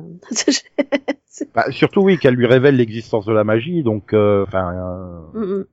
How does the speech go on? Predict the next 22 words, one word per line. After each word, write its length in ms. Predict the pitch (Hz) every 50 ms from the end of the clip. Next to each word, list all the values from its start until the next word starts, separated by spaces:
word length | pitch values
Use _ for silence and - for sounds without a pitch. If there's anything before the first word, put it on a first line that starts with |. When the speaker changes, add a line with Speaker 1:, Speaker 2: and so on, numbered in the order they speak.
| _ _ _ _ _ _ _ _ _
Speaker 2:
tu 120 | - 101
te 60 | 90
dis, 80 | 101 123
bon, 180 | 120 123 117 110
elle 60 | 104 101
lui 200 | 101 104 104 101
avoue 240 | 101 104 101 101
tout 160 | 98 - 110 107
ça, 320 | - 165 175 180 170 143
tu 160 | - - 101 92
te 60 | 92
dis, 240 | 98 104 104 92 87
bon, 240 | 80 82 104 104 90 76
bah, 160 | 71 69 85
euh, 140 | 104 107 104 - - - - - - - -
ah, 160 | - 180 196
bah, 160 | 165 156 143
maintenant, 240 | 147 147 160 185 208
je 140 | 185 170 156
peux 180 | 139 - 147 127
partir 400 | - 139 120 - - 170 131 107
rassuré. 500 | 110 113 - - - 151 170 170 151